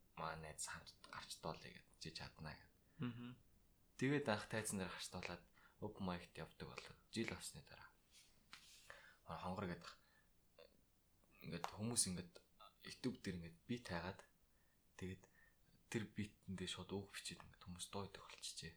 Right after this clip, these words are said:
Speaker 1: Дуу хийх нь амархан болчихжээ. Заавал ингэж нот мот мэдээд ах шаардлага байхгүй болчихжээ. Чиний
Speaker 2: Мгм.
Speaker 1: дуу гэдэг үзэж өгөхгүй.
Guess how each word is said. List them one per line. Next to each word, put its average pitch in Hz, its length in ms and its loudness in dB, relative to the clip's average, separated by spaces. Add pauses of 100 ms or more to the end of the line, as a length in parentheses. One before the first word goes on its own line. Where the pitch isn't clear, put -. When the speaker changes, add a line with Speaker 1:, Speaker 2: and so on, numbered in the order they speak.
(140)
Speaker 1:
Дуу 90 180 -2
хийх 78 180 -6
нь 67 120 -4
амархан 64 240 -8
болчихжээ. - 480 -8 (480)
Заавал 90 320 0
ингэж - 280 -12 (440)
нот 82 240 -6
мот 76 200 -8 (200)
мэдээд - 280 -10
ах - 120 -8
шаардлага - 340 -10
байхгүй - 240 -10
болчихжээ. - 400 -8 (380)
Чиний 123 180 8
Speaker 2:
Мгм. 117 80 4
Speaker 1:
дуу 98 140 8
гэдэг 87 240 0
үзэж - 240 -2
өгөхгүй. - 280 0